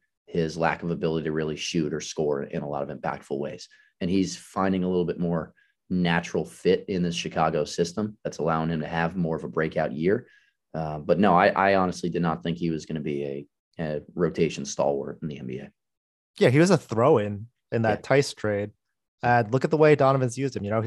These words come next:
Speaker 2: that's another example where he's hidden a lot of his weaknesses. You know, Javonte Green is a very flawed player,
Speaker 1: Yeah.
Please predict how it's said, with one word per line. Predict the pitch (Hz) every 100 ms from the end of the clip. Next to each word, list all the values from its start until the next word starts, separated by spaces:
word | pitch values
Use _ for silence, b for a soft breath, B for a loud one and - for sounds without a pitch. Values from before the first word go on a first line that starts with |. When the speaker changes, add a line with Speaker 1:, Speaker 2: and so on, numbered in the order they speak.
| -
Speaker 2:
that's | 123 120
another | 123 135
example | 139 120 127 131
where | 113
he's | 107
hidden | - 123 131
a | 113
lot | 98 113
of |
his | 117 107
weaknesses. | 104 117 120
You | 113
know, | 104
Javonte | - 113 131 135
Green | 120 117
is | 101
a |
very | 95 104
flawed | 113 - 98 107
player, | - 92 104 147 - _ _ _ _ _
Speaker 1:
Yeah. | -